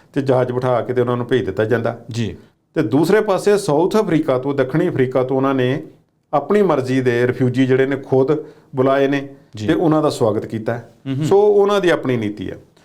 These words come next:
Speaker 1: ਚਲੋ, ਜਿੱਥੇ ਤੱਕ ਇਹ ਕੈਨੇਡਾ ਦੇ ਵਿੱਚੋਂ ਛੱਬੀ ਸਾਲਾਂ ਦਾ ਨੌਜਵਾਨ ਡਿਪੋਰਟ ਹੋਇਆ ਉਹਦੀ ਗੱਲ ਅਸੀਂ ਕਰਦੇ ਹਾਂ ਜੀ।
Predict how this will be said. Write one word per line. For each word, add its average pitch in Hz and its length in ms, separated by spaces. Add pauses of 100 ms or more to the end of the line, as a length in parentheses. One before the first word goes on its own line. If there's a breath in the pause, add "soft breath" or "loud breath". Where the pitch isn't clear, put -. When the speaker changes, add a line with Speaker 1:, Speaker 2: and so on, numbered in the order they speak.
(220 soft breath)
Speaker 1:
ਚਲੋ, - 400 (140)
ਜਿੱਥੇ 165 320
ਤੱਕ 202 240
ਇਹ 190 420
ਕੈਨੇਡਾ 139 300
ਦੇ 160 80
ਵਿੱਚੋਂ 156 200
ਛੱਬੀ 131 260
ਸਾਲਾਂ 131 280
ਦਾ 127 120
ਨੌਜਵਾਨ 117 400
ਡਿਪੋਰਟ 107 280
ਹੋਇਆ 117 120
ਉਹਦੀ 117 160
ਗੱਲ 98 220
ਅਸੀਂ 123 180
ਕਰਦੇ - 300
ਹਾਂ 78 80
ਜੀ। - 100